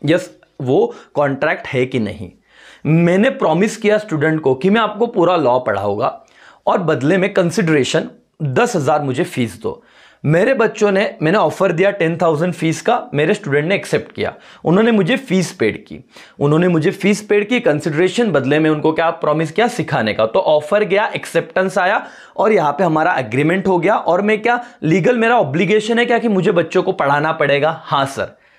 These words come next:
तो एग्रीमेंट प्लस इन्फोर्सेबिलिटी, ये क्या हो गया? कॉन्ट्रैक्ट। बोलो yes or no? यस सर।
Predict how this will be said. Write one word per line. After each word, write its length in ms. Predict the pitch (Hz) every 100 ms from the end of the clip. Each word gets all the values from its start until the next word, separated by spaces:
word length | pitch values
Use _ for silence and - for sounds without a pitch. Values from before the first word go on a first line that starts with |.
| _ _ _ _
तो 80 | -
एग्रीमेंट 640 | 180 147 180 240 277 269 -
प्लस 280 | 277 277 208
इन्फोर्सेबिलिटी, 880 | 190 - 175 147 143 117 98 107 -
ये 140 | 180
क्या 180 | 214 240
हो 100 | 180
गया? 140 | 156 190
कॉन्ट्रैक्ट। 600 | 151 120 104 110 107 -
बोलो 180 | 139 156
yes 220 | 170 180
or 140 | 160
no? 120 | 170 - - _ -
यस 200 | 101 101
सर। 180 | -